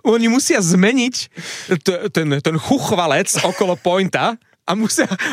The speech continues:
musia viac brániť toho Redisha, lebo všetci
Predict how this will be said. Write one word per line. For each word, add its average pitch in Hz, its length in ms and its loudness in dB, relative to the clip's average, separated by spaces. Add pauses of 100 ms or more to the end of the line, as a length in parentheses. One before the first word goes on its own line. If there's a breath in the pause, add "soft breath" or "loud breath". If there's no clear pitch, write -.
(100)
musia 233 240 4
viac 226 160 0
brániť 233 400 2
toho 220 240 4
Redisha, 196 560 2
lebo 165 240 0
všetci 277 400 0